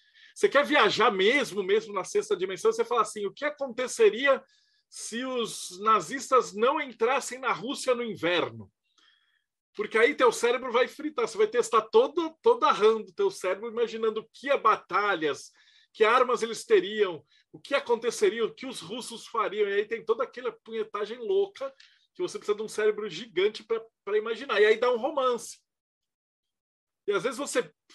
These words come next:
fisga essas paradas e traz e, e publica os livros. Então, dentro da Cabala tem gente que a-, argumenta que não existe nada novo. Deus já criou tudo. Tudo que você faz é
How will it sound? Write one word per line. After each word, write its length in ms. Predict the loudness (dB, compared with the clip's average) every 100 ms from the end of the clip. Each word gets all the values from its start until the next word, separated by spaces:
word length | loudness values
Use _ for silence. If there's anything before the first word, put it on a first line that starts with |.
| -20
fisga 340 | 0 2 4 4
essas 320 | 2 0 -4
paradas 600 | 2 4 4 4 2 0
e 100 | -4
traz 460 | 0 0 0 -4 -10
e, 220 | -16 -16
e 40 |
publica 420 | -14 -12 -12 -12
os 100 | -14
livros. 640 | -4 0 0 -2 -10 -14 -20 _ _ _ _ -8
Então, 320 | -4 -2 -2
dentro 280 | -2 -2 -2
da 120 | -2
Cabala 420 | -2 2 4 2
tem 180 | 0 -2
gente 320 | -2 -4 -8
que 220 | -14 -6 -4
a-, 380 | -4 -8 -12 -6
argumenta 640 | -4 -2 -4 -4 -2 -4
que 180 | -6 -10
não 140 | -10
existe 360 | -10 -10 -14 -8
nada 260 | -4 -2 2
novo. 420 | 8 8 8 -2 _ _ _ _ _
Deus 220 | 4 4
já 120 | 4
criou 280 | -4 -2 -2
tudo. 340 | -2 -4 -6 -8
Tudo 200 | -12 -4
que 60 |
você 120 | 4
faz 260 | 4 4
é 60 | 4